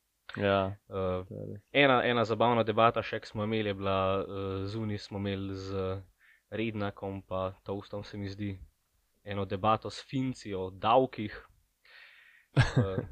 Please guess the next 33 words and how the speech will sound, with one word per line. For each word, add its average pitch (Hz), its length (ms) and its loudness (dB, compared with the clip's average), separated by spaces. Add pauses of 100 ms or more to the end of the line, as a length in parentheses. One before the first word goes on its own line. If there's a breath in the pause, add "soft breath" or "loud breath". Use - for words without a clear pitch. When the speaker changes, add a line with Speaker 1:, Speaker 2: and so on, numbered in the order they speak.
Speaker 2:
tako - 180 -16
tudi 135 220 0
spet - 320 0
kompletno 110 720 -2
ne 113 180 0
powerlifting 113 680 -2
debata, 101 440 -4
ampak 95 320 -10
ja, 101 160 -2 (1600)
eh, 127 280 6
<clears throat> - 20 0
smo 113 220 -2
debatirali, 110 540 0 (320 loud breath)
smo - 180 -10
prišli - 240 -4
do 131 80 0
tega, 135 240 2
da 113 100 2
so - 160 -10
Finci 127 460 -4 (160)
kljub 131 320 -10
bistveno 120 420 -4
višjim 117 280 -4
plačam 113 340 0
precej 98 260 -6
manj 135 220 2
obdavčeni 120 540 2
od 104 100 -2
nas, 113 260 -6
tako - 220 -16
da 92 160 -10 (1300 soft breath)
kind 143 300 6
of 123 160 0